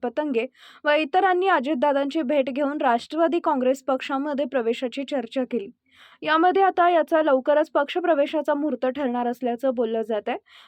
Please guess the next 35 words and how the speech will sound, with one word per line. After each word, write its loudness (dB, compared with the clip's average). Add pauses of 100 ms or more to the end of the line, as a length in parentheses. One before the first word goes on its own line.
विशेष 0
म्हणजे 2
हिंगोली 4
विधानसभेचे 0
माजी 0
आमदार, 0
जे 0
की -6 (340)
काँग्रेस 2
पक्षाकडून 2
आमदार 2
झालेले 0
आहेत, 0
त्यांचं 0
शिंदे -2
सेनेत 0
प्रवेशाची -2
चर्चा -2
रंगत -2
होती. -6 (480)
मात्र 2
या 4
माजी 2
आमदारांनी 2
राष्ट्रवादी 0
काँग्रेस, 0
अजित 0 (100)
पवार 2
गटात 0
प्रवेशासाठी -2
प्रयत्न -2
सुरू -2
केला -2
असल्याचं -4
बोललं -2